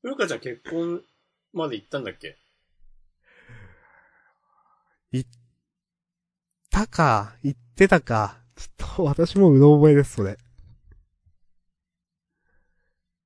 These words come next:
Speaker 2: そっか。
Speaker 1: うん。まあ、でもね、こう、高校生、大学生の恋愛なんて、どこかで終わるのが常ですよ。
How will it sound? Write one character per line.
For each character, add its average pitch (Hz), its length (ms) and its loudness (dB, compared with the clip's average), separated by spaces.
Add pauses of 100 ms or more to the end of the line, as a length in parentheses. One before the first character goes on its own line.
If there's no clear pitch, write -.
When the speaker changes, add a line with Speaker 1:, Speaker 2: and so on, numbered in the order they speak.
(420)
Speaker 2:
そ - 180 -16
っ - 40 -20 (120)
か。 92 480 -14
Speaker 1:
う 95 80 -20
ん。 85 260 -20 (520)
ま 127 440 0
あ、 123 60 -2
で 123 80 -4
も 107 80 -6
ね、 98 180 -12
こ 92 580 -12
う、 - 40 -20 (520)
高 147 200 -8
校 170 140 -8
生、 110 160 -12
大 107 160 -10
学 120 160 -12
生 101 120 -16
の 87 80 -18
恋 85 120 -16
愛 85 180 -18
な 85 100 -20
ん 82 60 -20
て、 - 260 -20 (3250)
ど 104 100 -16
こ - 140 -18
か 90 40 -14
で 87 60 -18
終 92 140 -14
わ 107 160 -4
る 120 220 -8
の 110 120 -14
が 85 180 -16
常 117 180 -12
で 98 180 -14
す - 120 -20
よ。 - 60 -20